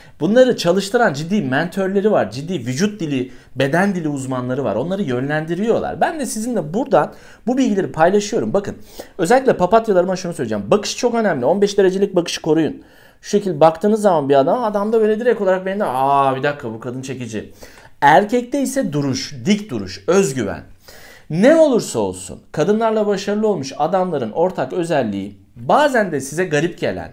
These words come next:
hani "Bu adamdaki bu güven nereden geliyor abi ya?" falan. Bu özgüvendir. Adamda öyle bir özgüven vardır ki, yani var ya, işte "Ben giderim alırım." falan. Ama kadınlar özünde, birçok kadın diyelim, hepsi değil ama bunu severler. Özgüven, adamda bir güven var.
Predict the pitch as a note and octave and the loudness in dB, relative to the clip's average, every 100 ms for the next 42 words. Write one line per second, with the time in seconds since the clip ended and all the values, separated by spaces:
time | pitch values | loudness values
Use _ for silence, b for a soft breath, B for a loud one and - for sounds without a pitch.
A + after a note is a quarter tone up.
0 | - A2+ C#3+ E3 D#3+ E3 E3 E3+ D#3 D#3 | -12 -8 -2 0 -2 -6 -8 -8 -8 -2
1 | E3 D#3+ D#3+ D#3+ D#3+ D#3 C#3+ A#2 G#2 F#2+ | -2 -2 -2 -2 -4 -6 -6 -6 -4 -6
2 | F#2+ F#2+ F#2+ A2 G2 B2 G3+ b b b | -6 -8 -8 -8 -6 -6 -8 b b b
3 | b E3+ D4 B3 C4+ G3+ E3 A2 F#2+ F2+ | b 2 8 8 8 4 2 0 -4 -6
4 | C3+ A3 C4 C4+ C4+ C#4 C4 B3+ C4 C4 | -2 -2 0 0 0 0 -2 -2 0 0
5 | C4 B3+ B3 C4+ A#3 A#2 - b b b | 0 0 0 -4 -4 -6 -6 b b b
6 | b - G#3 A#3 A3+ B3+ C4 A3 C3 F#2+ | b 4 6 6 6 8 8 6 4 0
7 | F3 - F3+ G3 G#3 G3 G#3 G#3 G3+ G#3+ | -8 -4 0 4 2 2 0 4 4 4
8 | G3 G3+ D#3+ A#2 C#3 C3+ F2 - b b | 4 2 2 -2 -2 -2 -4 -12 b b
9 | b b b B3 B3 G3+ G#3 G3+ D#3 D3+ | b b b 4 4 2 0 0 -2 -2
10 | - E3+ D#3 C#3 C3+ G#3 C#3 - F#2+ F#2 | 2 2 2 -2 -2 -2 -4 -6 -8 -8
11 | F2 F#2+ B2+ C3 C#3 G3+ - F3 F3 E3+ | -8 -8 -8 -10 -10 -10 -6 -6 -4 -6
12 | - A#2+ A2+ G2+ F#2+ - D#3+ C3+ A2+ F#2+ | -4 -2 -2 -2 -6 -4 -4 -2 -4 -6
13 | G#2+ D3 A2+ D3 D#3+ D3 D#3 D#3+ A#2+ F2 | -6 -8 -6 -6 -4 -2 0 0 -4 -8